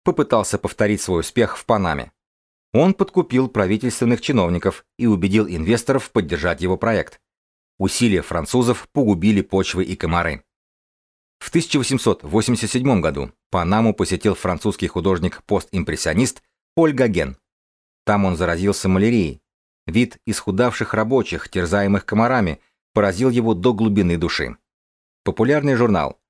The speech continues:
Harper's Weekly вышел под заголовком «Кто вы, месье Лесепс? Строитель канала или могильщик?» Около восьмидесяти пяти процентов рабочих страдали болезнями, переносимыми комарами. Умерло более двадцати трех тысяч человек,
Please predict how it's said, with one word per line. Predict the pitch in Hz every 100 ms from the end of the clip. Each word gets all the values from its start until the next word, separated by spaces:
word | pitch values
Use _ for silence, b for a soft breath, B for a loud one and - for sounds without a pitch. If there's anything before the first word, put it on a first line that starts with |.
| _ -
Harper's | 113 120 117 -
Weekly | 135 110 78 67 _ _ _ -
вышел | 156 - 147
под | 123
заголовком | 104 98 113 113 113 101 _ _
«Кто | - - 196
вы, | 95
месье | 78 92 - 90
Лесепс? | 92 - 87 - - _ _ _ _
Строитель | - 110 101 95
канала | 78 85 113 139
или | - 147
могильщик?» | 143 151 143 95 - - _ _ _ _ _ _ _ _ _ _
Около | - 120 131 117
восьмидесяти | 78 95 - 123 110 107 98
пяти | 92
процентов | 107 95 - 101 - 85
рабочих | 85 117 - -
страдали | - 95 92 87
болезнями, | 73 85 98 113 113 - b -
переносимыми | 151 143 120 - 90 87
комарами. | 87 95 98 95 73 64 _ _ _ _ _ _ -
Умерло | 104 123 117 104
более | 107 107 104
двадцати | 85 92 - 107 113
трех | 110 104 95
тысяч | - 82 85
человек, | - 107 110 -